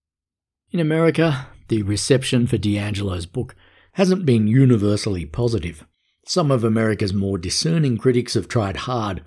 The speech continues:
to blow the whistle on it, but in more gullible quarters the book has been received with an alarming amount of reverence.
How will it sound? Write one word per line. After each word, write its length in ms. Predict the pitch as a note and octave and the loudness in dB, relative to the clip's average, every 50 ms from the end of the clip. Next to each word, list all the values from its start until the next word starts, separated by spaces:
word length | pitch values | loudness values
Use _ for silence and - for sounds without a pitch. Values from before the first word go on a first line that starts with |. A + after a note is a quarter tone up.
| _ _ - | _ _ -8
to 100 | - F#2 | -6 -4
blow 180 | F#2 G2 F#2+ | -2 -2 -2
the 140 | F2+ F#2 F2 | -4 -4 -4
whistle 360 | F#2+ B2+ D3 - F3+ C3+ G#2+ | -2 -2 -2 0 -2 -4 -4
on 140 | F2+ F2 F2+ | -6 -6 -8
it, 200 | F2+ - - - _ _ _ _ _ _ _ _ _ _ | -10 -10 -12 -16 _ _ _ _ _ _ _ _ _ _
but 100 | - C3 | -2 0
in 160 | C#3+ C#3 C3 | 0 2 2
more 260 | C3 C3 B2+ B2+ A2+ G2 | 2 2 2 2 2 2
gullible 460 | F#2 A2+ B2 C3+ - C3+ A#2+ G#2+ G2+ | -2 -2 0 0 0 0 0 -2 -2
quarters 460 | - A2+ A2 G#2 G#2 G#2+ A2+ G#2 G#2 | -2 -2 -2 0 0 0 0 0 0
the 80 | A#2 A2+ | -2 0
book 200 | G#2+ C3+ C3+ C3 | 0 0 0 0
has 100 | C3+ A2+ | -2 0
been 200 | A#2 B2 A2+ A2 | 2 2 2 2
received 460 | G#2 G2+ - - A#2+ A2+ A2+ G#2+ F#2+ | 0 -2 0 0 2 2 2 0 0
with 280 | G#2+ G#2+ A2 G2+ - - - - | -2 -4 -4 -4 -6 -8 -10 -10
an 140 | A2+ G#2+ G#2+ | -8 -8 -6
alarming 580 | G#2+ G#2+ G#2 G2+ G2+ A#2 D3 F3 D3 B2+ A2+ G#2+ | -4 -4 -4 -4 -4 -4 -4 -2 0 0 0 0
amount 320 | F#2+ G2 G2 G2 G2 F#2 | 0 -2 -4 -4 -4 -6
of 220 | F#2 E2+ F2+ F#2+ | -8 -8 -8 -6
reverence. 600 | G#2 A#2+ D3+ D#3 C3+ G#2+ F#2 D#2 D2+ - - - | -6 -4 -4 -4 -4 -6 -8 -10 -14 -16 -16 -16